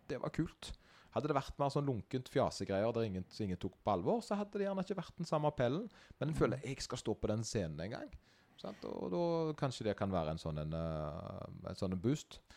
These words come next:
Speaker 1: Så jeg er veldig for, jeg har alltid tenkt det selv. Jeg husker når vi lagde klubbstevner, for eksempel, på, eh, der jeg drev, eh, før da.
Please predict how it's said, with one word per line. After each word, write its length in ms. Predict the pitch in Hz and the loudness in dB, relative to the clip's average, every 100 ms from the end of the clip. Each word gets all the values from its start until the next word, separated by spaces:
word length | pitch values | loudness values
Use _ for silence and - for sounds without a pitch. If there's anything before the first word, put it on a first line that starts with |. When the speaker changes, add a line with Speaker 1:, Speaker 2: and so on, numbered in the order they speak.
| - - | -20 -8
Speaker 1:
Så 100 | - | 0
jeg 100 | 123 | 2
er 100 | 127 139 | 4 2
veldig 160 | 107 139 | 2 2
for, 180 | 123 113 | 2 2
jeg 100 | 123 | 2
har 120 | 117 | 2
alltid 180 | - 156 | 2 -2
tenkt 220 | 104 - | -2 -2
det 120 | - | -4
selv. 260 | - 143 135 - | 0 0 -2 -4
Jeg 80 | 101 | -6
husker 240 | 104 104 | -4 -2
når 140 | 98 92 | 0 0
vi 80 | |
lagde 400 | 87 82 - - 87 | 0 0 -2 -10 -8
klubbstevner, 640 | - 73 - 90 98 175 | -8 -8 -6 -4 -2 -2
for 180 | - 139 | -2 -6
eksempel, 400 | 135 139 - 131 | -6 -8 -4 -6
på, 180 | 123 104 98 92 87 | -2 -2 -2 -2 -4
eh, 260 | 92 82 87 | -6 -10 -8
der 180 | 101 87 69 | -6 -4 -6
jeg 100 | 82 | 0
drev, 220 | 110 98 | 0 0
eh, 400 | 101 95 - - - | -4 -8 -8 -10 -4
før 220 | 151 | -2
da. 60 | - | 0